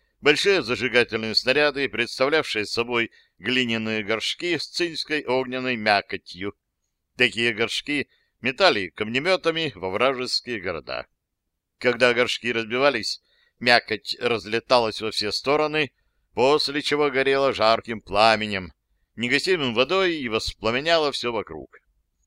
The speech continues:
Весьма полезное оружие при осаде городов. Второй вид — зажигательные стрелы. Древко стрел обмазывали этой мякотью и обматывали бумагой. Затем эти стрелы поджигали и метали из луков.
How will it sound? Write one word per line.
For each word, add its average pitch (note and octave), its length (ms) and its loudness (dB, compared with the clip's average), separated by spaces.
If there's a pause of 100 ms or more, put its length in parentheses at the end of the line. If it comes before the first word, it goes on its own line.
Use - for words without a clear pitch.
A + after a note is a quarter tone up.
(120)
Весьма F3 440 2
полезное D3 540 2
оружие C3 380 0
при B2 160 -2
осаде B2 380 0
городов. G2 420 -2 (1300)
Второй B2 360 2
вид — C#3 200 -2 (380)
зажигательные A2 800 -2
стрелы. E2+ 480 -2 (560)
Древко F3+ 340 4
стрел E3+ 320 2
обмазывали B2+ 540 2
этой A#2+ 180 0
мякотью D3 680 0
и C3+ 100 -2
обматывали B2+ 540 2
бумагой. E2 560 -6 (520)
Затем F#3 540 2
эти C3+ 200 -2
стрелы A2+ 440 -2
поджигали C#3+ 800 0 (280)
и F3 100 -8
метали E3+ 420 4
из C#3+ 120 -4
луков. D#3+ 500 -8